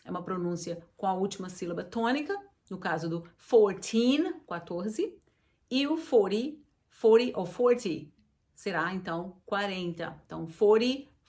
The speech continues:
fourteen, ou quatorze, fourteen, forty, quarenta,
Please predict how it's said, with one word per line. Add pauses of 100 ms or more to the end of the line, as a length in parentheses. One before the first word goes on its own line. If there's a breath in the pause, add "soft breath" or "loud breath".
fourteen,
ou
quatorze,
fourteen, (420 loud breath)
forty, (260)
quarenta,